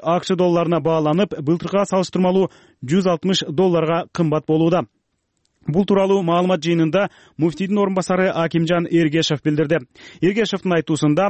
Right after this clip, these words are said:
ажылык сапарга баанын жогорулашы Сауд Аравиясы Арафаттагы чатырлардын баасын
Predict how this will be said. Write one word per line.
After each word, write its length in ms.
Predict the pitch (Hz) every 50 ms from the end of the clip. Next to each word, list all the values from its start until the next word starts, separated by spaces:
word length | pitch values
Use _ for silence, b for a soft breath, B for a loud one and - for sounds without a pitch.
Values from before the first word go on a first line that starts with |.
| 196 -
ажылык 340 | 151 156 165 160 180 202 196
сапарга 380 | - 196 180 190 185 185 202 180
баанын 320 | 180 185 185 185 196 190
жогорулашы 680 | 175 180 170 170 160 156 151 143 - 190 202 214 214 - -
Сауд 340 | - - 180 185 185 -
Аравиясы 560 | 170 156 160 185 196 208 208 - - 220 214 B B B B B B
Арафаттагы 520 | - 143 160 147 - 185 - - 190 208
чатырлардын 520 | - 196 190 - 180 190 185 180 180 190 180
баасын 380 | 180 170 165 - 175 185 180